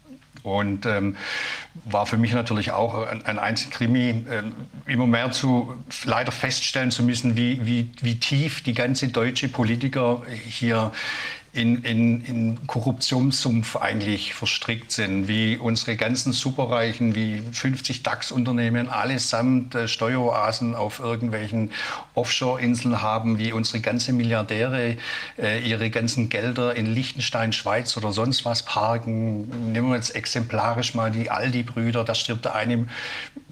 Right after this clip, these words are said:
hinterlässt, äh, was waren sechzig Milliarden, der andere vierzig Milliarden.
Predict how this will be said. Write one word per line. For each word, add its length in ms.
hinterlässt, 800
äh, 180
was 240
waren 160
sechzig 500
Milliarden, 600
der 160
andere 260
vierzig 460
Milliarden. 560